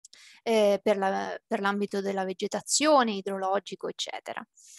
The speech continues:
E quindi, eh, questa, queste iniziati-, queste iniziative ovviamente vanno avanti e, e cercano appunto di, eh, di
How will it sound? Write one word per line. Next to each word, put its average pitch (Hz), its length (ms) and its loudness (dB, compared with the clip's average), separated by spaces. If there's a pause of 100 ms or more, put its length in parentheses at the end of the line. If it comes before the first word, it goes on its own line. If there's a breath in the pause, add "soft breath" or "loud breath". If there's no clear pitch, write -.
(160 loud breath)
E 349 140 0
quindi, 233 480 0
eh, 208 400 4 (440)
questa, 226 540 4
queste 240 260 -4
iniziati-, 247 540 -2
queste 240 300 -2
iniziative 240 600 -2
ovviamente 202 500 -4
vanno 202 280 -6
avanti 233 640 -2
e, 214 280 2
e 196 340 -2
cercano 226 680 -4
appunto 226 520 -6
di, 208 280 -6 (300 loud breath)
eh, 196 380 0 (580)
di 214 460 -4